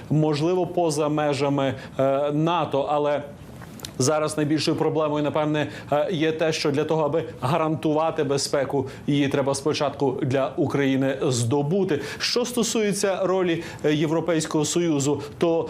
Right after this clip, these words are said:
хоч це не військова організація, але роль, е, безпекову, фактично,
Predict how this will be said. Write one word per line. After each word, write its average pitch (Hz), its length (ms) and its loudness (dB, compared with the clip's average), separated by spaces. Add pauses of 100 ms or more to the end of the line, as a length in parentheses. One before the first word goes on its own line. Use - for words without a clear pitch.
хоч 180 260 0
це 185 120 2
не 185 180 2
військова 220 360 0
організація, 185 580 0
але 170 320 0
роль, 180 540 2
е, 160 240 2
безпекову, 170 840 0
фактично, 156 720 0